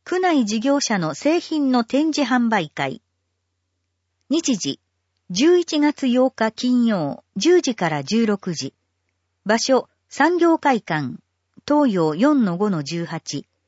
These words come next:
費用、無料。内容、江戸切子の展示販売及び実演。ニット関係団体の展示販売会。その他、区内有名制作品の販売会など。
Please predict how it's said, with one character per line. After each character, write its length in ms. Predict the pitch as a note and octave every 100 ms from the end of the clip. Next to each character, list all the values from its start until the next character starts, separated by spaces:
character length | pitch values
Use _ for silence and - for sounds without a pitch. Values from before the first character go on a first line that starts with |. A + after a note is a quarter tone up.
| _ _ _ _ _ _
費 180 | D4+ D#4+
用、 360 | A#3 E3 C3+ -
無 160 | F#3+
料。 400 | G3 G3+ F3+ C#3 - _ _ _ _ _ _ _
内 320 | A3+ B3+ C#4 B3+
容、 400 | A3+ F#3+ - _ _ _ _ _
江 140 | - A#3
戸 120 | E4+
切 280 | - F4 E4
子 180 | A3 F#3
の 120 | D#3+
展 300 | - D4+ C#4+
示 160 | C4+
販 240 | B3+ A#3 E3+
売 300 | C#3+ C#3 - _
及 260 | G3+ A#3+ A#3
び 180 | G3+ -
実 320 | F#3 F3 F#3
演。 320 | E3+ D3 B2+ - _ _ _ _ _ _
ニ 200 | A3+ F4
ッ 20 | - -
ト 100 | G3+
関 260 | - D#4
係 240 | E4 E4 D#4+
団 220 | D4+ C#4+
体 300 | - F#3+ E3+
の 180 | D3 -
展 260 | - D#4 E4
示 100 | D4
販 280 | B3+ B3+ A#3
売 220 | A3+ F#3
会。 340 | - C#3 C3 _ _ _ _ _ _ _
そ 160 | - C#4+
の 160 | F4
他、 240 | - D3+ - _
区 140 | - E4
内 280 | E4 G#3+
有 220 | G#3 D#4+ E4
名 240 | D#4+ D4+
制 240 | - C#4
作 260 | C4+ C4 -
品 300 | - A#3 A3
の 160 | G3+ F3
販 260 | B3 D4+
売 220 | D4 C#4+
会 300 | A3 F3 D3+
な 180 | D3 E3
ど。 140 | D3